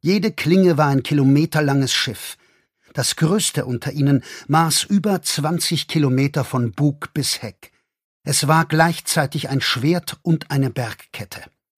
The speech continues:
Von der Oberfläche von Thoas aus hätte es wie ein in die Länge gezogener Stern ausgesehen, der mit unerschütterlicher Zielstrebigkeit an der Seite seiner kleineren Brüder vorrückte.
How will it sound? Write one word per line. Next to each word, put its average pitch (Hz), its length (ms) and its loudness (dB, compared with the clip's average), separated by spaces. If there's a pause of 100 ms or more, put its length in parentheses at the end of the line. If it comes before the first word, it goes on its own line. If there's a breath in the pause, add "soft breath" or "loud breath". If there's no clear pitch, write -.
(580)
Von 156 140 2
der 135 180 0
Oberfläche 175 580 -2
von 113 240 -6
Thoas 165 420 -4
aus 131 340 -6 (200 loud breath)
hätte 175 280 -6
es 175 260 -4
wie 180 160 -2
ein 156 220 2
in 156 120 4
die 147 80 0
Länge 165 360 2
gezogener 156 560 0
Stern 135 440 0
ausgesehen, 127 680 -2 (260 loud breath)
der 147 100 2
mit 143 260 2
unerschütterlicher 170 1000 2
Zielstrebigkeit 135 1200 -2 (300 loud breath)
an 135 140 0
der 120 160 -4
Seite 135 420 0
seiner 113 280 -4
kleineren 127 680 0
Brüder 120 380 -2
vorrückte. - 640 -8